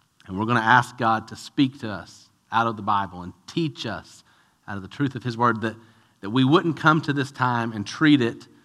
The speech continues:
uh, like it is just an academic exercise or an intellectual exercise, and that if I teach well enough and explain well enough, or you listen well enough and understand well enough, that we'll get the stuff that we need, uh, out of this text. That's not what's gonna happen.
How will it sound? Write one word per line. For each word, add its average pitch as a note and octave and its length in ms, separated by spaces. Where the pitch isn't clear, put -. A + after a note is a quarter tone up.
uh, F#2+ 160
like A2+ 260
it B2 120
is G#2+ 220
just C3 560
an G#2 120
academic C3+ 720
exercise B2+ 800
or G#2 60
an G2+ 80
intellectual A#2+ 520
exercise, A#2 640
and G2 100
that F#2+ 80
if F#2 140
I B2 240
teach E3 320
well D3 260
enough C#3 320
and F#2 80
explain D3+ 540
well C#3+ 180
enough, C3+ 380
or G2 80
you B2 200
listen C#3+ 380
well C#3 220
enough C3+ 260
and A2 100
understand C#3 540
well C#3 180
enough, C3 300
that A2+ 100
we'll C3 140
get C#3+ 180
the B2 60
stuff C3 320
that G#2 140
we A#2+ 120
need, B2 520
uh, G2 260
out B2 140
of A#2+ 80
this A#2 160
text. C3+ 320
That's - 180
not C#3+ 260
what's C3+ 120
gonna B2+ 220
happen. B2 360